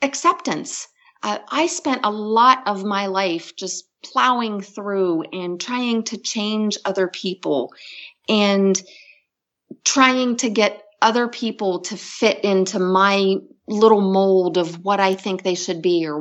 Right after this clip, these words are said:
what I think they should do. And I wasn't accepting who they truly are. Uh, I was ex-, I, I was wanting other people in my life to live up to my expectations of what I thought.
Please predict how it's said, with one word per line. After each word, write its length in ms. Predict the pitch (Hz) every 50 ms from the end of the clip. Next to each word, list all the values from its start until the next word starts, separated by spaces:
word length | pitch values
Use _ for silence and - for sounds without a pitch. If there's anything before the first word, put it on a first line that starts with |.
| 156 156
what 100 | 190 190
I 100 | 185 180
think 240 | 175 - 196 180 -
they 120 | 180 180
should 340 | 170 - - 180 165 160 151
do. 500 | 156 170 175 170 160 160 151 147 131 - - -
And 340 | - 175 165 160 165 156 - - - - - - - - -
I 100 | 302 302
wasn't 380 | 302 320 320 311 311 302 285
accepting 560 | 277 277 - - 277 277 277 - 220 190 185
who 220 | 208 190 233 226 220
they 140 | 208 202 196
truly 400 | - - 226 220 214 202 190 185
are. 460 | 180 185 185 175 147 135 135 - - - - - - - -
Uh, 200 | - 190 185 - -
I 140 | - 208 220 233
was 200 | 233 220 202 214
ex-, 280 | 202 - - - _ _
I, 220 | - 196 208 214 - -
I 160 | 190 220 240
was 180 | 247 254 226 220
wanting 720 | 202 202 208 208 214 - - 208 190 185 180 175 - - - _ _ _ -
other 260 | - 240 214 247 240
people 440 | 226 - 233 226 220 220 208 190 196
in 80 | 185 180
my 140 | 180 175 175
life 380 | 170 175 208 233 233 226 - -
to 100 | - 202
live 280 | 180 180 202 214 196
up 180 | 208 202 196 -
to 100 | - 233
my 340 | 185 180 180 190 214 220 208
expectations 920 | 202 196 - - - 190 185 190 - 220 254 277 269 - 202 208 196 180
of 100 | 202 170 175
what 180 | 175 175 165
I 140 | 165 160 165
thought. 560 | 165 _ - 285 359 262 - 117 - - -